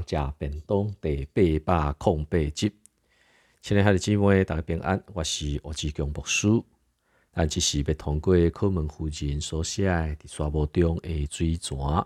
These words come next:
咱大家来领受上帝对咱的教导。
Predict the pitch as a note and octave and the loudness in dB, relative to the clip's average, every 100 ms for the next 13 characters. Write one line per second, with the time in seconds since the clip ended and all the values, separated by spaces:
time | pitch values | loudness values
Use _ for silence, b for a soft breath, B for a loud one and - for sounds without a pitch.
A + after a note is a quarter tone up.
0 | _ _ _ _ - C#2+ C#2 - D2 D2 | _ _ _ _ -8 -8 -6 -8 -6 -4
1 | D2+ F#2 F#2 - D2 - - - D2 D2 | 2 2 2 0 -2 -4 -6 -4 -4 -6
2 | - C2+ C2+ - C#2 C#2 C#2 C#2 E2 C#2 | -8 -8 -8 -6 -6 -6 -8 -6 -6 -4
3 | - F2+ | 2 2